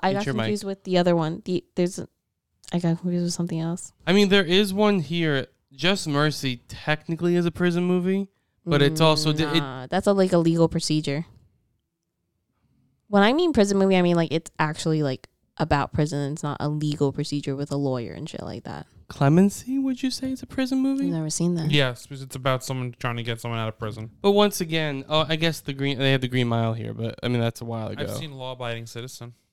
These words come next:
Speaker 2: <laughs> Well, how long was the Green Mile? How long ago did that come out?
Speaker 3: That was after
Speaker 1: Ninety-nine?
Speaker 3: this.
Speaker 2: Oh, okay.
Speaker 1: I think it was ninety-nine.
Speaker 2: See, like, they have Prisoners. That's not,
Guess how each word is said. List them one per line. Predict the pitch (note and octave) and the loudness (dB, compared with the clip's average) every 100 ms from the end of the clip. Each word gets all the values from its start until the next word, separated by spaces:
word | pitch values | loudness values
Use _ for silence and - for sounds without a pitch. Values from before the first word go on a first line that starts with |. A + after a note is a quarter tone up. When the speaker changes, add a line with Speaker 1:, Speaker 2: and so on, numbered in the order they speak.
| _ _ - | _ _ 0
Speaker 2:
<laughs> | - - - - - | 0 0 -8 -10 -6
Well, | A#2 A#2 C3 - _ | -4 -2 -6 -14 _
how | - | 0
long | A#3+ C4+ | 4 6
was | A#3 | 4
the | G#3 | 2
Green | G3+ G3 | 4 4
Mile? | G3+ G#3 B2 - _ _ _ _ - | 4 4 2 -2 _ _ _ _ 0
How | |
long | E3 F3+ E3 | 4 6 6
ago | D3+ D3 B2+ A#2 | 6 6 6 4
did | A#2 | 0
that | A#2 - | -2 -2
come | A#2 | -6
out? | G#2 - _ _ _ - | -6 -12 _ _ _ -6
Speaker 3:
That | C3 | -2
was | D3 | 0
after | D#3+ | 2
Speaker 1:
Ninety-nine? | E3 E3+ E3 G3 B3+ | 2 2 2 2 -2
Speaker 3:
this. | A#2 - - _ - | -6 -14 -20 _ -6
Speaker 2:
Oh, | G#2+ - | -4 -4
okay. | - - - _ _ _ _ | -8 -12 -12 _ _ _ _
Speaker 1:
I | F3+ | -8
think | G3+ A#3 | -6 -2
it | |
was | G3+ F3+ | -2 -2
ninety-nine. | E3 D#3+ D#3 D#3 F3+ | -4 -4 -6 -8 -4
Speaker 2:
See, | |
like, | C4 B3 | -4 -2
they | B3 | -4
have | A#3+ | -4
Prisoners. | - - C#3+ A#2 G#2+ G#2+ A2 - _ | -6 0 0 0 -8 -10 -14 -18 _
That's | - C4 - - | -6 -6 -6 -6
not, | D#3 B2+ A#2+ | -4 -4 -6